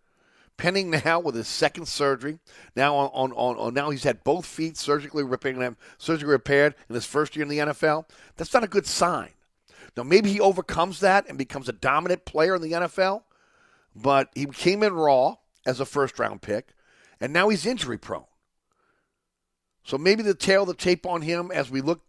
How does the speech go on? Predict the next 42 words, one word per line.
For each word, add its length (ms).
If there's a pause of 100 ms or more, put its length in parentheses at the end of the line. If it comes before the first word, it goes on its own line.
you 100
know, 240
two, 140
three, 260
four 280
years 280
down 180
the 80
line 280
is, 160 (180)
hey, 140
pretty 300
good 240
pick. 260
But 120
right 220
now, 300 (260)
surely 260
doesn't 280
look 180
like 180
it. 80 (440)
Right 140
now, 160
looks 220
like 100
a 60
bust. 440
Looks 160
like 100
a 60
guy 360 (220)
that's 120
gonna 140
be 80
often 340
injured. 300 (440)
And 80
we've 140
seen 300
that. 120 (540)
Turner, 360